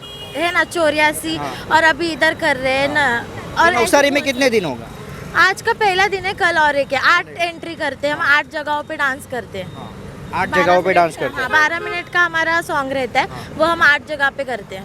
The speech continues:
Speaker 2: उसके लिए कुछ पेमेंट वगैरह कुछ मिलता है?
Speaker 1: हाँ, हाँ, मिलता है.
Speaker 2: क्या पेमेंट्स मिलता है?
Speaker 1: वो अभी हमें, हम बता नहीं
Speaker 2: ओके,
Speaker 1: सकते.
Speaker 2: फाइन. तो, आ, आत्मनिर्भर भारत की एक संकल्पना ये लोग साक्षात में, मतलब, अच्छे से अचीव कर रहे हैं, ऐसा बोल सकते हैं. અને નવસારી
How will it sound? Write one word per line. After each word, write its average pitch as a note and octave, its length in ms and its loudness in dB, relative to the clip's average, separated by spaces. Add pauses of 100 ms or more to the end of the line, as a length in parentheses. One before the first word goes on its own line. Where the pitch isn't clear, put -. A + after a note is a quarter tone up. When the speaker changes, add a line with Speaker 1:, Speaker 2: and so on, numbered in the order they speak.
(140)
Speaker 2:
उसके D3+ 220 -2
लिए G3 120 4
कुछ G3 160 0
पेमेंट F#3 280 0
वगैरह F#3+ 220 2
कुछ F#3 180 -4
मिलता E3+ 220 -6
है? - 60 -2
Speaker 1:
हाँ, E4+ 140 6
हाँ, E4 140 2
मिलता C#4+ 320 -2
है. B3+ 100 -2
Speaker 2:
क्या F3 140 -2
पेमेंट्स D#3 400 -2
मिलता A#2+ 200 -4
है? A#2 60 -6 (680)
Speaker 1:
वो D#4 140 4
अभी G4 280 4
हमें, F#4+ 360 0 (160)
हम E4+ 180 -4
बता D4 320 2
नहीं C#4+ 120 -6
Speaker 2:
ओके, E3+ 80 -8
Speaker 1:
सकते. C3+ 100 -6
Speaker 2:
फाइन. D3 240 -2
तो, F3+ 380 2 (340)
आ, E3 400 4 (200)
आत्मनिर्भर A3 560 0
भारत F#3+ 360 2 (100)
की G#3 160 -4
एक F#3+ 140 -2 (120)
संकल्पना F#3+ 680 2
ये F3 200 0
लोग E3+ 220 -2
साक्षात F3+ 560 0
में, F#3 300 -6 (180)
मतलब, E3 300 -4
अच्छे F3+ 280 2
से A#3+ 120 0
अचीव A3 280 0
कर G3 140 4
रहे E3 100 4
हैं, D#3 80 0
ऐसा F3+ 100 0
बोल F3+ 220 -2
सकते D#3+ 300 -2
हैं. F#3+ 100 -2 (560)
અને G#3+ 440 4
નવસારી G3+ 380 2